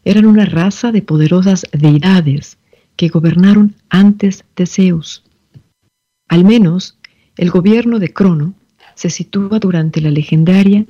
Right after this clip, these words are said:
Edad de Oro. El nombre colectivo de los titanes, titánides, perdona, o titanes femeninos, no fue muy usado en los textos griegos y en todo caso aparece en fuentes tardías.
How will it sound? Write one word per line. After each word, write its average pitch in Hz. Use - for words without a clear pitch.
Edad 156
de 156
Oro. 139
El 175
nombre 277
colectivo 185
de 170
los 135
titanes, 151
titánides, 165
perdona, 151
o 156
titanes 185
femeninos, 165
no 208
fue 262
muy 247
usado 196
en 151
los 151
textos -
griegos 147
y -
en 170
todo 277
caso 160
aparece 202
en 151
fuentes 196
tardías. 139